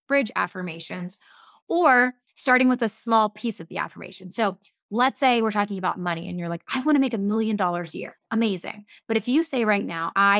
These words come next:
am a millionaire," that might feel like, so, "Oh, it just doesn't feel true at all. It feels so far off." But if you say something like, "I am in the process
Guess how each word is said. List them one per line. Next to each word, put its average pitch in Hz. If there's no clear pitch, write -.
am 190
a 175
millionaire," 180
that 220
might 269
feel 202
like, 170
so, 202
"Oh, 214
it 190
just 180
doesn't 202
feel 180
true 175
at -
all. 220
It -
feels 180
so 180
far 180
off." 214
But 240
if 214
you 220
say 262
something 202
like, 175
"I 226
am 269
in 202
the 190
process 196